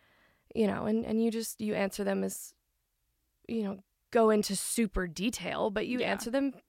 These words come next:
Speaker 1: pretty honestly, um, and carefully.
Speaker 2: Mm-hmm.
Speaker 1: But, um, yeah, we're, we're allowed to talk about it.
Speaker 2: Okay. Are you ever afraid of, of parent responses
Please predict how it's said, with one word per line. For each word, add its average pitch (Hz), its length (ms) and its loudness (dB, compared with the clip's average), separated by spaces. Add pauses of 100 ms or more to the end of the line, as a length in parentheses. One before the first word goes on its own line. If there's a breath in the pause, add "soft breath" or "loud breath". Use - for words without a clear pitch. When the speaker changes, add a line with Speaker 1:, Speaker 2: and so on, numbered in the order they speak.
(140)
Speaker 1:
pretty 381 240 2
honestly, 247 720 -4 (520 loud breath)
um, 208 320 2
and 208 140 0
carefully. - 680 -6 (120)
Speaker 2:
Mm-hmm. 226 60 -6
Speaker 1:
But, 202 540 0
um, 196 420 -4 (280)
yeah, 262 180 0
we're, 220 180 -2 (160)
we're 214 80 -2
allowed 262 220 -4
to - 80 -14
talk 190 160 -10
about 196 160 -14
it. 262 100 -20 (340)
Speaker 2:
Okay. 208 300 -10 (140)
Are 214 100 0
you 226 180 -4
ever 233 240 -4
afraid 190 380 -10
of, 185 180 -8 (280)
of 196 280 -10
parent 185 280 -12
responses 185 840 -12